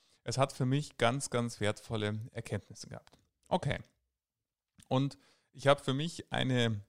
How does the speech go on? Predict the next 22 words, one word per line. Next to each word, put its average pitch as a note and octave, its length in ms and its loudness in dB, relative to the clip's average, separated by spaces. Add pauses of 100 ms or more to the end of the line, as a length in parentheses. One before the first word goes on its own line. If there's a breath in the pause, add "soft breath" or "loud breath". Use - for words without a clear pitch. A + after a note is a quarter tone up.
(200)
Regel, C3+ 600 4
dass A2+ 200 0
ich A#2 320 -6 (120)
immer C3+ 520 -2 (280 soft breath)
neue A#2 420 2
Dinge A2+ 400 0
ausprobiere. - 640 -4
Und B2 300 -2
jetzt B2 400 -6
in B2+ 80 -2
dem C#3+ 180 0
Fall - 200 2
ist B2+ 160 -4
die C3 60 0
Regel B2 260 2
noch A#2 80 4
nicht A#2+ 200 0
ganz A#2 240 0
zu - 120 -6
Ende, C#3 400 -2
weil A2+ 240 4 (460 soft breath)
ich - 400 -6